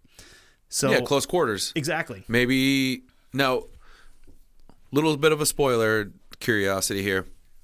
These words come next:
Speaker 2: Was there anything else relating to, uh, home invasions in this case?
Speaker 1: Not that I've found so far.
Speaker 2: So as it stands right now,
Speaker 1: Hmm.
Speaker 2: well, rough hypothesis or estimation,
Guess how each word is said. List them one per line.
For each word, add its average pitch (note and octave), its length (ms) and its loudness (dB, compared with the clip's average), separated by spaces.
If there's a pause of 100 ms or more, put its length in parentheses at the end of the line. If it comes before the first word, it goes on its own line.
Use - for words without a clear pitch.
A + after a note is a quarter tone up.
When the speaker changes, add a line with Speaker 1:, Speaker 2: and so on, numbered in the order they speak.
Speaker 2:
Was B2 240 0
there C#3+ 160 0
anything D#3 680 -4
else B2 400 -2 (140)
relating A2+ 420 0
to, G#2+ 840 0 (840)
uh, G2 220 -4
home B2+ 260 0
invasions G2+ 760 -2
in G#2 160 -2
this G#2 180 -2
case? - 460 -4 (260)
Speaker 1:
Not D#3+ 200 0
that F3 100 -2
I've E3 80 -4
found D3 240 -4
so C3 140 -4
far. - 240 -14 (420)
Speaker 2:
So A2+ 480 2
as C3+ 240 2
it C#3+ 120 -4
stands C#3 340 -2
right C3+ 240 2
now, A#2+ 380 2
Speaker 1:
Hmm. - 60 -10 (420)
Speaker 2:
well, G#2+ 420 -2
rough A2 640 -4
hypothesis G#2 720 -2
or F#2+ 160 -2
estimation, F#2 680 -4